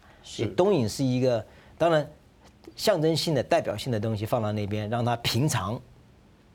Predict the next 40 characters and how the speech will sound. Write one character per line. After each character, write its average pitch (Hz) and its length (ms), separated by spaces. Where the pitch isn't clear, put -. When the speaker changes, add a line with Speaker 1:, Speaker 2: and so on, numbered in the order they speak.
Speaker 2:
就 139 140
给 113 100
他 101 160
一 110 80
点 101 160
威 123 240
慑。 110 260
Speaker 1:
是。 110 240
Speaker 2:
所 156 140
以 117 400
东 208 240
引 127 80
那 127 80
个 127 80
地 123 120
方 120 240
不 - 120
宜 117 160
放 117 340
太， 131 260
太 131 180
多， 131 420
太 123 160
多， 107 320
因 127 100
为 120 80
那 120 160
个 110 80
离 107 140
我 113 100
们 104 160
外 117 160
岛 95 160
太 120 160
远 98 240
了， - 180
甚 131 180
至 117 80
于 120 80
他 120 400